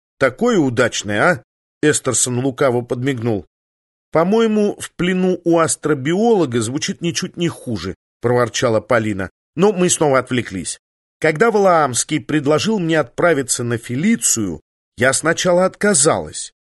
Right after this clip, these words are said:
Мой круг интересов к тому времени уже сформировался, и расширять его мне было лень. Меня интересовали в основном планеты Синапского пояса.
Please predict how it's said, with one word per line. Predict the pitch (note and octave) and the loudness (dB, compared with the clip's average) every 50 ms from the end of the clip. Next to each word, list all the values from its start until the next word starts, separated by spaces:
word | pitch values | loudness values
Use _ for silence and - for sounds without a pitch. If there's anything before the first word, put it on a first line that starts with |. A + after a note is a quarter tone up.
| _ _ - | _ _ -6
Мой | A#2 C3+ E3+ E3+ D#3+ | 0 2 2 2 2
круг | - - E3 E3+ D#3+ - - | 0 0 -2 -2 -2 -2 -4
интересов | D3+ C#3 A#2+ - C#3 D3+ F3 A3+ B3 A3+ - - C#3+ A#2 - | -6 -6 -6 -6 -6 -2 0 2 2 2 0 -2 -4 -8 -10
к | - | -4
тому | - B2+ B2+ E3 F#3 | -2 -2 0 0 0
времени | E3+ D#3+ F3+ F#3 F#3 F#3 F#3 | 0 0 0 0 0 0 0
уже | F#3 F3+ E3 F3+ F#3 | 0 0 0 0 0
сформировался, | D#3+ - - D#3+ D#3+ D#3 D#3 D#3 C#3+ C#3+ D3 F3 G3+ G#3 F#3+ - - - B2 A2 G#2 _ _ _ _ - | -2 -2 -2 -2 0 2 2 2 2 2 2 2 2 2 2 0 0 0 0 -2 -4 _ _ _ _ -4
и | - D3+ D#3 | 0 2 2
расширять | D3 D3 D3 C#3 - - - C#3+ C#3 D#3+ F#3+ G3 F#3 - | 2 2 2 0 -2 -2 -2 0 2 2 2 0 0 -2
его | - E3 E3+ E3 | -2 0 0 0
мне | D#3+ D#3+ E3 E3+ | 2 0 0 0
было | D#3+ D3 F3 F3+ F#3 | 0 2 2 2 2
лень. | G3 G3 F3+ E3+ B2+ G2 D#2 - _ _ _ _ _ _ - | 2 2 2 2 2 0 -4 -10 _ _ _ _ _ _ -6
Меня | A2+ B2+ C3+ C3+ D3 D3+ D3+ D3+ | -4 -2 0 0 2 2 2 2
интересовали | D3 C#3 A#2 - D3 C#3 B2+ - - C#3+ C#3+ D3+ D3+ D3+ | 0 -2 -4 -4 -4 -2 -2 -2 0 2 2 2 2 2
в | D3 | 0
основном | D3 C3+ - C3+ C3+ C3+ D3 E3+ F3 D#3+ B2+ - _ _ _ _ _ | 0 -2 -2 -4 -4 -2 0 0 0 0 -2 -8 _ _ _ _ _
планеты | - C3 C3+ C3 C3 D3 F3 F#3+ - - - F3+ F3 D3 - _ _ - | -2 0 2 2 2 2 0 0 -2 -2 -2 -2 -2 -2 -4 _ _ -2
Синапского | - - - D3+ C3+ C3+ D3+ D#3+ D#3+ D#3+ - - - - D3+ D#3 E3 | 0 0 0 0 0 0 2 0 0 0 -2 -6 -4 -2 0 0 0
пояса. | A#2 - - D#3 D#3 C3 A2+ G2+ F2 D#2+ - - - D2+ B1+ | -2 -2 -2 0 2 2 2 0 0 -2 -2 -2 -4 -6 -10